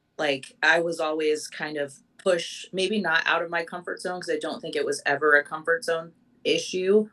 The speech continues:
but I was always encouraged to, to do the things that I wanted to do, and I gravitated towards, like,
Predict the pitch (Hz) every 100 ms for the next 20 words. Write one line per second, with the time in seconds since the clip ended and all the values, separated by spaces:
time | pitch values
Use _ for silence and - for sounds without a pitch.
0 | _ _ _ _ 180 170 160 - 170 180
1 | 175 180 180 170 165 175 170 156 156 -
2 | - 156 147 143 - _ _ 170 156 127
3 | 170 165 165 170 160 160 156 151 147 143
4 | 147 151 - 151 151 165 147 139 143 139
5 | 151 151 143 143 139 - 147 147 - 139
6 | 135